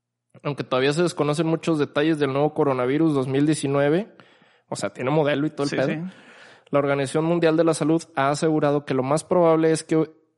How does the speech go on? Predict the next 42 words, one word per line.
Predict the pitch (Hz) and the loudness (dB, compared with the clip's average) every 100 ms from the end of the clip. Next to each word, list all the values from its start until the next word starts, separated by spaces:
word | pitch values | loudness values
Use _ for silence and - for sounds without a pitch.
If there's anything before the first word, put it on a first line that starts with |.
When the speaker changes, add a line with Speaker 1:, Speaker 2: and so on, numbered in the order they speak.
| - | -2
Speaker 1:
una | 156 170 | 0 2
fuente | 175 165 165 170 | 0 -2 0 0
animal | 160 139 143 | 2 0 0
sea | 147 | 0
la | 147 151 | 0 0
fuente | 151 147 165 | -2 -2 -2
primaria | 160 139 135 143 | -2 0 0 2
de | 139 135 | 0 -2
este | - | -4
brote | 135 135 131 135 135 _ _ _ _ _ | -2 -2 0 -2 -2 _ _ _ _ _
de | 127 127 | -4 0
nuevo | 127 131 - | 2 2 2
coronavirus. | 135 131 131 139 160 156 131 - - - | 0 2 2 2 4 2 -4 -14 -18 -6
El | 139 | -4
ministro | 139 147 151 180 | 0 -2 0 2
de | 170 | 2
Sanidad | 151 143 151 - | 2 0 0 -2
chino", | - 180 180 185 - _ - | -2 0 0 -2 -6 _ -2
no | 151 | 2
voy | 175 | 2
a | |
decir | 143 | 2
el | 147 | 0
nombre | 151 165 | 0 -2
porque | - - | -4 -8
está | 131 | -6
muy | 135 | -6
cabrón, | 135 131 135 175 _ _ _ - - _ | -4 -4 -4 -8 _ _ _ -20 -20 _
es-, | 156 - - | -10 -10 -12
o | - | -8
sea, | 131 123 - _ _ _ _ - 202 | -8 -8 -16 _ _ _ _ -18 -6
Speaker 2:
Chang | 170 160 165 | -2 -2 0
Speaker 1:
eh, | 135 135 | 0 0
Speaker 2:
Wang, | 160 165 156 | 0 0 -4
Speaker 1:
mi-, | 143 139 | -4 -4
Speaker 2:
siempre | 135 160 147 | -4 -2 0
Speaker 1:
Ma | 160 160 160 | 2 0 -2
Speaker 2:
es- | 170 | -4
Speaker 1:
Xiao | 180 147 139 143 | -2 2 2 2
Wei, | 139 127 117 113 | 0 -2 -4 -8
algo | 123 | -8
así. | 123 | -8